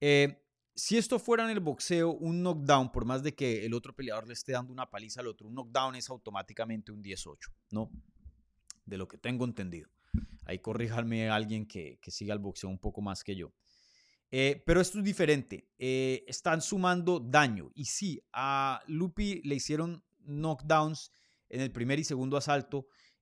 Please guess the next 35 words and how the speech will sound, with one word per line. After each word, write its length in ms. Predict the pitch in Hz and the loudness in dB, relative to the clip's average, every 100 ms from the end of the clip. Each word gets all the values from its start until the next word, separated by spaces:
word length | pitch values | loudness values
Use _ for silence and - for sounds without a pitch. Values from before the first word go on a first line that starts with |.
| _ | _
Y 100 | 117 | 2
ahí 200 | 120 127 | 2 0
fue 280 | - 147 - | 0 -2 2
cuando 340 | 143 135 117 | 0 0 -2
creo 320 | 139 143 147 | -2 0 0
que 460 | - 131 117 110 - - _ _ _ _ _ _ _ _ | 0 0 0 -2 -10 -20 _ _ _ _ _ _ _ _
pude 320 | 170 175 180 | 4 8 8
darle 380 | 175 165 160 160 | 8 8 6 4
un 200 | 160 160 | 2 2
round 400 | 151 151 151 147 | 2 4 4 4
a... 540 | 143 135 117 104 90 98 | 4 4 2 -2 -6 -8
Veo 320 | 131 156 170 165 | 4 8 8 6
cómo 160 | 165 | 0
le 60 | 143 | 0
pueden 200 | 131 135 | 0 2
dar 140 | 143 | 2
uno 320 | 139 175 170 | 2 0 0
de 80 | 156 | 0
esos 200 | 139 147 | -2 -4
rounds 460 | 131 143 143 143 123 | 0 0 0 -2 -6
a, 360 | 127 120 110 98 95 85 _ - | -2 0 0 -2 -6 -20 _ -12
a 80 | 110 | -4
Tabata 360 | 135 139 151 | 2 2 2
Ricci, 300 | 147 160 - | 0 0 -4
pero 180 | - 113 | -10 -8
aún 80 | 120 | -8
así 120 | 123 | -8
yo 120 | 131 | -8
juzgué 240 | 120 123 127 | -6 -2 0
la 120 | 123 | 0
pelea 160 | 107 | 0
un 80 | 110 | -2
treinta 360 | - 131 120 131 | -2 -2 0 0
a 40 | |
veintisiete, 680 | 127 117 98 - 147 143 151 | 0 -4 -8 -2 0 0 -6